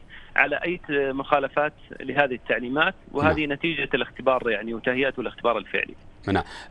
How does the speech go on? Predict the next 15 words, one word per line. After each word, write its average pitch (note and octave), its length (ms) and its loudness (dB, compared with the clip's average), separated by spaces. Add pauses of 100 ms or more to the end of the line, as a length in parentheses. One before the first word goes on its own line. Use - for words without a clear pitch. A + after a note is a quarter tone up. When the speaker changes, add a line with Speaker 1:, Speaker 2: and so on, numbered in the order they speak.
Speaker 2:
آه، A#2+ 200 12
مهندس F#3 420 8
علي، G#3 240 12
يعني، A2 360 10
آه، A#2 300 0
لا D3 160 10
شك F3+ 280 2
بأن D3 260 8
أيضا C#3 320 6
بعض B2+ 300 2
الطلاب B2+ 460 8
ربما A#2+ 300 6 (120)
يوجد A#2 460 2
لديه، A2 500 4
آه، F2 600 2